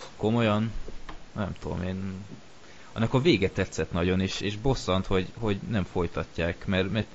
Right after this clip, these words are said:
annyira jó vége volt, és aztán olvasom, és, és kész, ennyi volt, tehát tök felesleges volt szerintem. Ezt még pont Otherworld sajtóvetítésen néztem, és így, így annyira előrelátható volt a, a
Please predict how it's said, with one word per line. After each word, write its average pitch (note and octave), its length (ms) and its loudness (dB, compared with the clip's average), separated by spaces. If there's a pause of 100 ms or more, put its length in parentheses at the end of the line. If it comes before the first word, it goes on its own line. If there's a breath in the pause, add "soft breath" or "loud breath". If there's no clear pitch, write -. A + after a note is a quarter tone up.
(120)
annyira B2 360 6
jó G2+ 220 6
vége F#2 320 4
volt, G2 400 0 (640 soft breath)
és G#2 120 -2
aztán G#2+ 280 4
olvasom, G#2+ 600 4
és, G2+ 240 -2
és - 360 -6
kész, E2 320 -6
ennyi F2 240 -2
volt, E2+ 240 -4
tehát F#2 200 -6
tök G#2 200 -8
felesleges - 580 -8
volt - 200 -4
szerintem. F#2 540 -6 (1900 loud breath)
Ezt - 100 -8
még A2 80 0
pont A#2+ 320 4
Otherworld F#2+ 480 4
sajtóvetítésen F#2 1160 -2
néztem, G2 580 -2 (800 soft breath)
és F#2 200 -6
így, G2 300 -2
így G2 260 -4
annyira A2 440 2
előrelátható F#2+ 840 2
volt F#2+ 320 -2
a, F#2 120 0
a - 420 -6